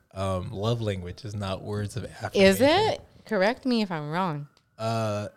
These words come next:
Speaker 1: no, I am, I'm horrible at having words of affirmation, or, uh, I'm more of an action of affirmation.
Speaker 2: Okay.
Speaker 1: I definitely,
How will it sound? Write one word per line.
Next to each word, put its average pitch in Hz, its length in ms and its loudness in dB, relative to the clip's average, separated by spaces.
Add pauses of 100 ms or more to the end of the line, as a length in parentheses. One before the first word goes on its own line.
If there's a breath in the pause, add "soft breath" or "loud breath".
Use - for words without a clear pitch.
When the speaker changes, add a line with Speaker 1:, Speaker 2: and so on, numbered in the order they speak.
Speaker 1:
no, 156 380 8
I 127 220 4
am, 120 280 -2
I'm 117 140 -8
horrible 120 680 2 (100)
at 104 220 -4 (180)
having 110 320 -2
words 104 260 -4
of 113 60 -2
affirmation, 101 680 -6
or, 107 300 -6 (640)
uh, 95 560 -8 (100)
I'm 135 160 0
more 151 220 4
of 143 80 0
an - 140 -6
action 160 560 -8 (140)
of 127 140 -6
affirmation. 135 800 -6
Speaker 2:
Okay. 156 540 -2
Speaker 1:
I 127 180 -4
definitely, 127 640 0